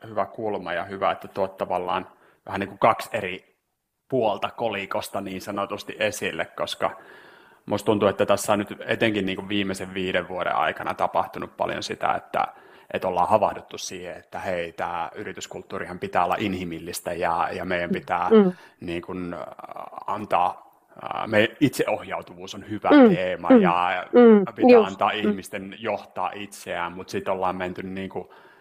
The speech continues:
Speaker 1: ihan täysin kaikki paukut sinne niin sanotusti ja ei olla määritetty sitä, että mitäs peliä tässä nyt pelataan ja mitkä
Speaker 2: Pelataan.
Speaker 1: ne li-, niin, mitkä ne
Speaker 2: <laughs> Niin.
Speaker 1: liiketoiminnan tavoitteet ja suunta
Speaker 2: Niin.
Speaker 1: oikeesti on.
Speaker 2: Niin.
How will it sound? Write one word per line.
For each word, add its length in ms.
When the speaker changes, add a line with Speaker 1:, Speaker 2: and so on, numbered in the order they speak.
Speaker 1:
ihan 280
täysin 320
kaikki 300
paukut 340
sinne 520
niin 240
sanotusti 760
ja 140
ei 240
olla 440
määritetty 640
sitä, 360
että 200
mitäs 380
peliä 300
tässä 280
nyt 160
pelataan 500
ja 60
mitkä 120
Speaker 2:
Pelataan. 400
Speaker 1:
ne 60
li-, 220
niin, 380
mitkä 320
ne 100
Speaker 2:
<laughs> 40
Niin. 120
Speaker 1:
liiketoiminnan 600
tavoitteet 680
ja 60
suunta 260
Speaker 2:
Niin. 320
Speaker 1:
oikeesti 600
on. 180
Speaker 2:
Niin. 260